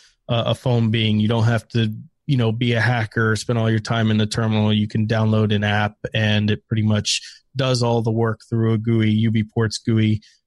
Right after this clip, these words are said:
uh, for you. Very similar to how Plasma did it, uh, but just absolutely beautiful ability to switch between, you know, your music, your videos. They have a store there for you to download apps. They have apps in there like YouTube, et cetera. And apparently they're working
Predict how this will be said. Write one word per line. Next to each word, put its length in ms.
uh, 160
for 240
you. 140
Very 180
similar 360
to 60
how 180
Plasma 480
did 200
it, 140
uh, 180
but 140
just 240
absolutely 1000
beautiful 720
ability 340
to 60
switch 680
between, 640
you 80
know, 120
your 200
music, 600
your 100
videos. 760
They 120
have 160
a 60
store 400
there 200
for 140
you 80
to 80
download 440
apps. 320
They 120
have 100
apps 300
in 80
there 260
like 280
YouTube, 460
et 80
cetera. 460
And 300
apparently 480
they're 140
working 420